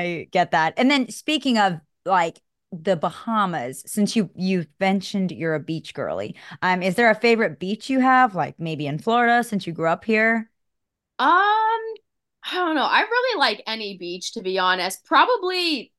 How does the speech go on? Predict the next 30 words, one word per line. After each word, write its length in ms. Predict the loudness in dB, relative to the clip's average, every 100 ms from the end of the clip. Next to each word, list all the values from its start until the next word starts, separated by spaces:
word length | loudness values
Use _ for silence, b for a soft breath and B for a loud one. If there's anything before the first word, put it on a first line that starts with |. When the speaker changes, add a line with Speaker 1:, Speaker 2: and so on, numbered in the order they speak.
| _ -4
Speaker 2:
the 220 | -2 -2
beach 260 | -4 -6 -2
that 80 | -4
I 100 | -2
think 180 | 0
I've 160 | -2 0
probably 240 | 0 0
spent 260 | 0 -4 -6
the 60 | -4
most 240 | -4 0
time, 140 | -2 0
even 200 | 0 0
outside 380 | 0 0 0 0
of 80 |
Florida, 220 | 0 -2 -2
'cause 80 | -6
I 40 |
did 140 | -6
spend 160 | -6 -4
a 40 |
lot 200 | 0 0
of 60 | 0
time 260 | -2 -2 -4
in 100 | -8
the 80 |
beaches 300 | -8 -8 -8
in 120 | -8 -6
Florida. 640 | -2 0 4 4 4 0 _ _
Speaker 1:
Mm-hmm. 200 | -2 2
Speaker 2:
Um, 240 | 4 4